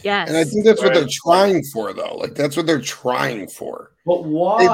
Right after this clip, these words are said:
Speaker 2: literally, when Brock
Speaker 1: Because
Speaker 2: came
Speaker 1: they
Speaker 2: back,
Speaker 1: don't have
Speaker 2: when
Speaker 1: it.
Speaker 2: Brock came back and beat that ass,
Speaker 3: Why?
Speaker 2: yo, I was in the crowd for that at twenty thirteen Extreme Rules, all right?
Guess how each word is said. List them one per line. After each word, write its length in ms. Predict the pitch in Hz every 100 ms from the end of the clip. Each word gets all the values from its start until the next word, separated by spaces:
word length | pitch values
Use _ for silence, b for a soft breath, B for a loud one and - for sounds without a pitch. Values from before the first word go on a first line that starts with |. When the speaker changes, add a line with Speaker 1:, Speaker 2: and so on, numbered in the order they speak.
| 202
Speaker 2:
literally, 260 | 214 226 226
when 160 | 196
Brock 220 | 143 165 175
Speaker 1:
Because 100 | 247
Speaker 2:
came 220 | 233 247 175
Speaker 1:
they 60 |
Speaker 2:
back, 120 | 170
Speaker 1:
don't 200 | 190 226
have 280 | 220 214 277
Speaker 2:
when 160 | 202 147
Speaker 1:
it. 20 |
Speaker 2:
Brock 300 | 180 220 247
came 240 | 240 226
back 240 | 165 180 202
and 220 | 165 139
beat 240 | 156 175
that 180 | 208 175
ass, 540 | 131 123 190 240 - - _ _ _
Speaker 3:
Why? 680 | 135 175 185 202 196 - -
Speaker 2:
yo, 160 | 220 220 214
I 80 |
was 180 | 262 285
in 60 | 269
the 100 | 254
crowd 360 | - 214 220 202
for 100 | 185
that 140 | 143
at 160 | 156 -
twenty 240 | - 175
thirteen 400 | 147 165 139 165
Extreme 420 | 147 - 160 156
Rules, 380 | 139 156 117 -
all 80 | 98
right? 220 | 107 156